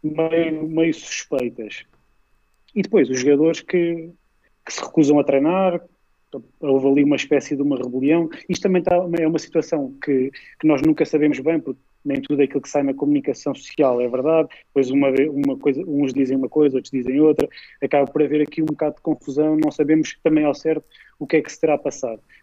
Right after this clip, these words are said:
Mas acho que os jogadores também foram um bocado cobardes, também se resguardaram já na, numa, numa, na figura do Jorge Jesus, que era uma figura que já estava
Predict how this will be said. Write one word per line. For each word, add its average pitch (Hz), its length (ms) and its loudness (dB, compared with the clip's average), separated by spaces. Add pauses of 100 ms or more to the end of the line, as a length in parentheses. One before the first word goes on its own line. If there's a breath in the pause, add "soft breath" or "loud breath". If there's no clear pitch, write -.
Mas 165 140 -2
acho 190 200 0
que 196 100 -6
os 190 220 -6
jogadores 180 320 0
também 185 360 -2 (160)
foram 180 160 0
um 175 60 -4
bocado 170 240 -4
cobardes, 165 440 -2
também 147 280 0 (220)
se - 320 -18
resguardaram 143 680 2
já 143 180 2
na, 147 220 -2 (360 loud breath)
numa, 156 300 4
numa, 156 280 4
na 160 140 0 (120)
figura 156 240 2
do 143 120 0
Jorge 139 240 0
Jesus, 139 180 -2
que - 140 -6
era 131 80 0
uma 139 120 0
figura 135 220 0
que 127 40 2
já 131 160 0
estava 127 200 -2